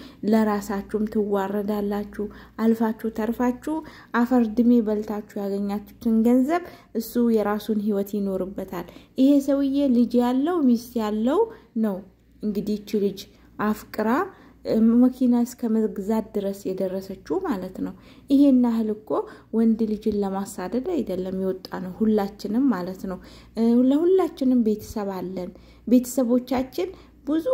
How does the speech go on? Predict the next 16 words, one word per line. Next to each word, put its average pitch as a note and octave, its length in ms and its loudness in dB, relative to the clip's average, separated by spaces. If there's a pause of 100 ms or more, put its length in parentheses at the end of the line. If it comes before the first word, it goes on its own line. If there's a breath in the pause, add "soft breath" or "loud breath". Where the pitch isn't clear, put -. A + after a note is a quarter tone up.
(120)
ከኛ A#3+ 280 4
የሚፈልጉት G#3+ 840 0
ነገር F#3+ 300 -10
አላቸው። F#3 540 -12 (280 loud breath)
እሱን D#4+ 360 0
እንኳን B3+ 340 2
አላደረግንላቸውም። F#3 1200 -8 (420)
ሌሽ A#3+ 400 4 (540 soft breath)
ለወንድ G#3+ 520 2
ልጅ G3+ 240 -6
ስትሰጪ - 600 -10 (480 loud breath)
አያምሽም፣ G3+ 720 -2 (340 loud breath)
ለቤተሰብ A3+ 600 2
ግን G#3+ 180 -4
ስትሰጡ A#3+ 600 -8 (420 loud breath)
ያማችኋል። G3+ 880 -2